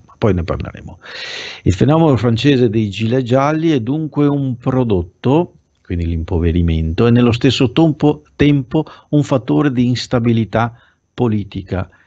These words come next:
e, e sociale. E cosa ha di caratteristico questo movimento? È l'anonimato. Ehm, è questo, mm, que-, l'anonimato è peculiare dei movimenti che sono nati sull'onda,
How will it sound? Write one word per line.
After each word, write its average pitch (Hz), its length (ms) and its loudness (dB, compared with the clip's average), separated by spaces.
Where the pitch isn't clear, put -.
e, 95 280 -2
e 92 340 -4
sociale. 80 600 -4
E 90 160 -4
cosa 175 220 4
ha 165 40 4
di 127 120 4
caratteristico 104 840 0
questo 92 440 -4
movimento? 92 840 2
È 107 60 4
l'anonimato. 117 920 2
Ehm, 101 1120 0
è 120 320 0
questo, 127 680 2
mm, 110 600 -8
que-, 131 240 0
l'anonimato 143 880 0
è 113 520 -2
peculiare 120 1040 2
dei 110 260 -2
movimenti 113 840 -2
che 101 160 -4
sono 107 320 0
nati 104 480 0
sull'onda, 107 840 2